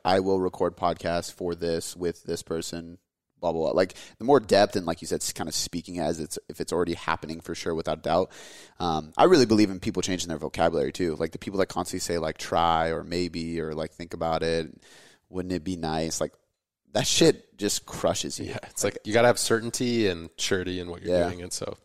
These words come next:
Speaker 2: that
Speaker 1: Hundred percent.
Speaker 2: creates that certainty.
Speaker 1: All right, um, <laughs> you can tell these are asked to me. A top three, <laughs> a day to remember songs.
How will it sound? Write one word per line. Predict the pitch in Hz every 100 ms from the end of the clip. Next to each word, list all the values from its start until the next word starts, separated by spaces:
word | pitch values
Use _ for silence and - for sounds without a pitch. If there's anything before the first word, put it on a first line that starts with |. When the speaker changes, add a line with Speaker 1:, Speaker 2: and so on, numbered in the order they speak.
| -
Speaker 2:
that | 95
Speaker 1:
Hundred | - -
percent. | 92 -
Speaker 2:
creates | 90 90
that | - -
certainty. | 101 - 101 _ _ - - - - - - - - - - _ _ _ -
Speaker 1:
All | 107
right, | 98 90
um, | 95 107 107 101 98 92 90 - - -
<laughs> | - - - - - - - - - _ - - - -
you | 104
can | 82
tell | 87
these | 80 85
are | 73
asked | 76 -
to |
me. | 85 87
A | 87 - _ -
top | 120 -
three, | - 92 - 135 - - -
<laughs> | - - -
a | 101
day | 107 104
to |
remember | 101 95 95 90
songs. | - 80 87 -